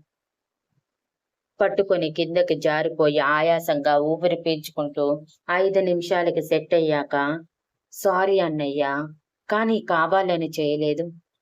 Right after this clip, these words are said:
వదిన నిన్ను మార్చడానికి ఇదే అవకాశం" అని అంది. "పైగా నిజం తెలిస్తే నువ్వు అద-,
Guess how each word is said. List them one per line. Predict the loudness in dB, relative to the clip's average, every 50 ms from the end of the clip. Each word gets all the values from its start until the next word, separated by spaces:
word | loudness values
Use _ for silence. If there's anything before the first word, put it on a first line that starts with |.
| _ _ 0
వదిన | 2 2 4 2 2 2
నిన్ను | 0 0 0 -2 -2
మార్చడానికి | -2 0 -2 -2 -2 -4 -6 -4 -2 -2 -2 -2 -4 -6 -8
ఇదే | -2 0 2 2
అవకాశం" | 2 0 0 -2 -2 -2 0 0 -2 0 -2 -4 -2 -2
అని | -2 0 0 -2
అంది. | -2 -2 -4 -4 -4 -4 -6 -8 -14 -20 _ _ _ _ -2
"పైగా | 0 0 0 -2 -2 0
నిజం | 0 -2 -2 -2 -2 -2 0
తెలిస్తే | 0 0 0 0 -2 0 0 0 2
నువ్వు | 2 2 2 0
అద-, | 0 0 0 -2 -2 -6